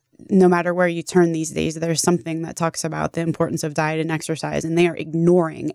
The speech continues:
just anything, um, of that ilk. Do you find that these completely non-, patients who have been non-compliant to everything else,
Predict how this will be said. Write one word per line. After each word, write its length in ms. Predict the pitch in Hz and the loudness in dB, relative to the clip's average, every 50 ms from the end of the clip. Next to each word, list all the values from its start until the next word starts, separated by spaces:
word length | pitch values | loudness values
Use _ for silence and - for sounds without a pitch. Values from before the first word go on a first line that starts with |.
| _ - | _ -10
just 240 | - 147 151 - - - _ _ - | -8 -8 -8 -6 -8 -10 _ _ 2
anything, 680 | 175 180 185 180 175 - - 151 - - 98 - 151 - _ - | 4 6 6 6 4 2 -2 -6 -4 -4 -6 -6 -8 -8 _ -4
um, 260 | 165 160 156 156 165 | -2 -2 -2 -2 -2
of 220 | - 175 160 156 | -2 -2 -2 -2
that 200 | 165 160 160 - - | -4 -6 -6 -4 -2
ilk. 440 | 190 185 165 - - - - - - _ _ _ - - - - - - - - _ _ _ 156 170 190 | 0 0 0 0 -2 -8 -12 -18 -20 _ _ _ -20 -20 -20 -20 -20 -20 -20 -20 _ _ _ -16 -14 -4
Do 160 | 180 190 214 | 2 4 4
you 240 | 208 202 208 226 240 | 4 6 6 6 6
find 380 | 214 - 214 202 196 196 190 180 | 4 4 4 6 6 6 4 2
that 120 | 180 - | -2 -2
these 200 | - 180 175 - | 0 0 -2 0
completely 540 | - - 185 175 - - 202 - - - 175 | 2 2 2 4 2 0 -2 -2 0 2 2
non-, 280 | 170 170 170 170 175 165 - - _ _ _ _ | 4 4 4 2 0 0 -2 -6 _ _ _ _
patients 360 | - 170 185 175 180 175 - | -2 0 2 4 4 4 4
who 60 | - | 2
have 120 | 170 160 151 | 0 0 0
been 160 | 175 170 170 | -2 -2 0
non-compliant 540 | 165 165 165 - 175 165 156 170 165 160 - | 0 0 0 -2 -2 -4 -2 -4 -4 -4 -6
to 120 | - - | -4 -4
everything 400 | 175 151 151 165 156 - 165 165 | -4 -2 -2 -4 -2 2 2 4
else, 480 | 170 175 170 165 165 160 - - - | 4 2 0 -2 -6 -10 -12 -14 -14